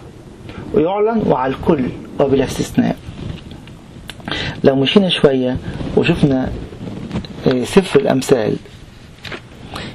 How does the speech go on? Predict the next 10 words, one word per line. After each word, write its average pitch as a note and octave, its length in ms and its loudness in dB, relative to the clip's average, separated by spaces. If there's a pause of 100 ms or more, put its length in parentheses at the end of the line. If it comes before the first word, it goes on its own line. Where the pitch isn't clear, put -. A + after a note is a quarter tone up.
(120)
يقول D3 140 6
لنا F#3+ 120 2
كده E3 300 4
آيتين D#3 360 4
جمال C3+ 340 2
قوي. A#2+ 300 2 (840)
الآية F3+ 160 6
الأولى G#3 180 4
اللي G3+ 100 4
إحنا E3 360 4